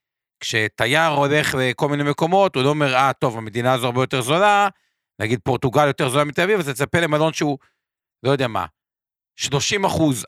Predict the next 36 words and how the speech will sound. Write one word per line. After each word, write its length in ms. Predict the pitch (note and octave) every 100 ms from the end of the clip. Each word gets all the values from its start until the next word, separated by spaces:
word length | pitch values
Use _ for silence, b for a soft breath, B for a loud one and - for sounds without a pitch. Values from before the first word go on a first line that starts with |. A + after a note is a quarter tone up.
| A#2+
ארבעים 420 | A2+ C3+ F3 F3+
אחוז, 340 | - G#2+ F#2+
חמישים 360 | - A#2+ - F3+
אחוז 220 | - C3
פחות 260 | - A2+ A#2+
מתל 260 | A#2+ A2+
אביב, 300 | G2+ F#2+ E2 -
אבל 280 | G#2+ G2+ A2+
הנדלן 380 | A#2 A#2+ F#3+ E3+
עוד 120 | C#3
יש 140 | D#3
שם 160 | D#3+ A#2+
רבע, 320 | C#3 A#2 F2 C#2 _ _ _ _
אז 240 | A#2 A2 F#2
במונחי 560 | A2+ A#2+ A#2+ - F#3 D3+
כל 200 | - G3
המתמטיקה 680 | G3 D#3+ C3+ D#3+ F3+ E3 B2
סביב 240 | - D3
המקומות 480 | D#3 C3 F3 G#3 -
האלה, 340 | F3 E3+ F3 D3+ _ _ _ _ _ _
עובדת, 480 | - B2+ D#3 G#2+ D#2+
כלומר, 220 | - G2
לקנות 240 | G2+ D#3 D3
דירה 240 | D3 D#3
בתל 280 | C#3+ - C#3
אביב 300 | C3+ G#3 D#3+
ל-Airbnb 440 | D#3+ C#3 D3+ C#3+ D#3+ D#3+
זה 140 | C3
הרבה 160 | A#2+ C#3+
פחות 280 | C3 C#3+ C#3
הגיוני 300 | A#2+ C3 C#3
מאשר 400 | B2+ - B2 A2 - _ _ _ _ -
לקנות 340 | G#2+ - C3+
דירות 340 | B2 A#2+ B2 -
שמה, 360 | F#3 G3+ G3 F3+ _ _ -
אבל 520 | A2 D3 G#3+ B3+ B3